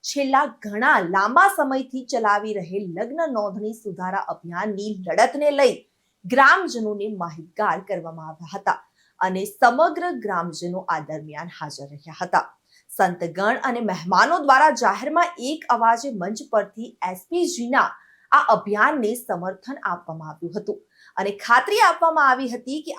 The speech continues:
આગામી સમયમાં લગ્ન નોંધણી સુધારા અભિયાન માટે ગ્રામજનોની જ્યાં પણ જેવી રીતે જરૂર જણાશે, ત્યાં સમગ્ર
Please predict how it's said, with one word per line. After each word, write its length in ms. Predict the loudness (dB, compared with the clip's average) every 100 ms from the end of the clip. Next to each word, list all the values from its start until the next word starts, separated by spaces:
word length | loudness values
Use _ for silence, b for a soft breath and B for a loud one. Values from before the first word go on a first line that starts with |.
| -4
આગામી 380 | 0 0 -2 -4
સમયમાં 680 | -4 -2 -2 -2 -2 -2 -4 -6
લગ્ન 260 | -6 -6 -6 -4
નોંધણી 380 | -4 -6 -10 -8
સુધારા 420 | -10 -8 -6 -6 -6
અભિયાન 360 | -8 -10 -8 -6
માટે 260 | -8 -6 -8 -6
ગ્રામજનોની 720 | -6 -6 -6 -10 -12 -10 -6 -6 b b b -10 0
જ્યાં 360 | 4 6 6 4
પણ 260 | -2 -2 -6 -4
જેવી 260 | 0 2 0
રીતે 240 | -2 -6 -6
જરૂર 220 | -4 -4 -6
જણાશે, 440 | -6 -4 -2 -4 -4 b b -2
ત્યાં 200 | 0 0
સમગ્ર 480 | -4 -4 -6 -8